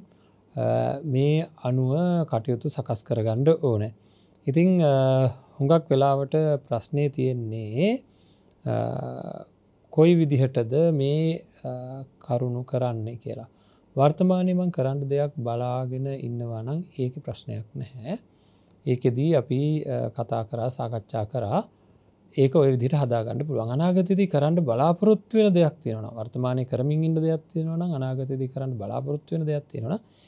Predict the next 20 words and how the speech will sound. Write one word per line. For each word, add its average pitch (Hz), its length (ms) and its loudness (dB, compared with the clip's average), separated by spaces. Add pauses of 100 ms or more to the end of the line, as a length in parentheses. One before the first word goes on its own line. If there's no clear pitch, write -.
(220)
ඒවත් 180 360 6
ඒ 135 160 2
විදිහටම, 131 400 0 (720)
අ, 127 100 -2
කොහොම 139 300 4
හරි 165 220 4
කරලා 151 260 0
ඔය 135 140 0
කාරණා 127 440 0
හය 135 180 0
විමස 123 260 -4
බා-, 135 300 -6
බල, 117 240 -4
බල, 127 260 0
බල, 120 240 -4
බල 117 200 -6
සකස් 127 340 -8
කරගන්න 110 380 -6
පුළුවන්කම 117 480 0
තියෙනවා. 143 300 2